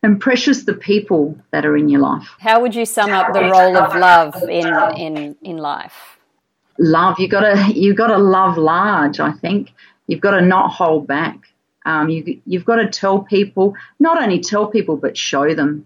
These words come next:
Speaker 1: you know, everything's shown in actions. Um, and love is not, not just words and, and not just, um, token things. You can feel love.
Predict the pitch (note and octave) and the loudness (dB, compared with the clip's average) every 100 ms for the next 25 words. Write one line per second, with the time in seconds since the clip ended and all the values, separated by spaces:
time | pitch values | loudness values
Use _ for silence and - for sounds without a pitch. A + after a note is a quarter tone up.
0 | - D#3+ D3+ D#3 E3 - _ _ - - | -12 -4 -2 -2 -4 -12 _ _ -20 -2
1 | D#3 F3+ G3+ F#3 D#3 - F3+ D#3+ D3+ C#3+ | 0 2 0 0 -2 -2 0 0 2 2
2 | D3+ D3+ - D3+ D3+ D3+ - _ - _ | 0 -4 -6 -4 -4 -6 -14 _ -20 _
3 | - D#3 D#3 D3+ D3+ - _ _ _ _ | -2 0 2 2 0 -4 _ _ _ _
4 | _ _ _ - _ G#3 A3+ A3+ - - | _ _ _ -20 _ 0 4 4 2 -6
5 | _ _ _ _ _ _ G3 A3+ B3 C4+ | _ _ _ _ _ _ -4 0 2 2
6 | G#3 G#3+ G#3 G3+ - - G3 G#3 - G3 | 2 2 2 0 -4 -4 0 0 0 -4
7 | F#3 F3 F#3 F#3 F#3+ G3 F#3+ - D#3+ E3 | -6 -2 2 2 2 2 -2 -2 -2 0
8 | D#3+ - - - D#3+ E3+ F#3 F#3 - F3+ | -2 -4 -8 -4 0 2 2 0 -2 -6
9 | E3+ - - D#3+ D#3 D#3 D#3 - - - | -6 -8 -6 -4 0 -2 -4 -8 -16 -4
10 | G3 A3+ A#3 F#3 D#3+ C3 D3+ D#3+ - - | 0 0 0 -2 0 0 0 -2 -14 -20
11 | - _ G#3 A3+ F3 D3 - F#3+ F3+ E3+ | -20 _ 0 2 0 -2 -4 0 2 2
12 | C#3+ C3 C3 | 2 0 -4